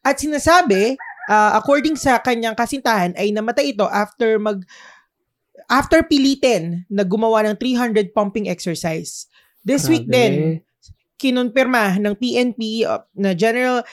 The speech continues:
Speaker 1: na si General Trias Police Chief Marlo Solero has been relieved sa kanyang pwesto, kasama ang dalawa pang pulis.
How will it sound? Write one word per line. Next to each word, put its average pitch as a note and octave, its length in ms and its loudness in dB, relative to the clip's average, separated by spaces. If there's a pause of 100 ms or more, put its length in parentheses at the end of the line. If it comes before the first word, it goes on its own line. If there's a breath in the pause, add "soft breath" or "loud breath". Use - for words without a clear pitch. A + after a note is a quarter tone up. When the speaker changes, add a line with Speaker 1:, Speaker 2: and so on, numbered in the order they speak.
(180 loud breath)
Speaker 1:
na A3+ 100 -2
si A3+ 140 -2
General D4 420 4
Trias C4 400 -2
Police B3 380 -4
Chief - 240 -4
Marlo A#3 320 2
Solero G#3 580 0 (260)
has C4+ 200 0 (100)
been A3+ 320 4 (160)
relieved G3 500 2
sa E3 160 -12
kanyang F3 380 -6 (280)
pwesto, - 600 -6 (260 loud breath)
kasama B3+ 560 0
ang A#3+ 200 -2
dalawa F#3 340 2
pang F3 260 -4
pulis. - 760 -8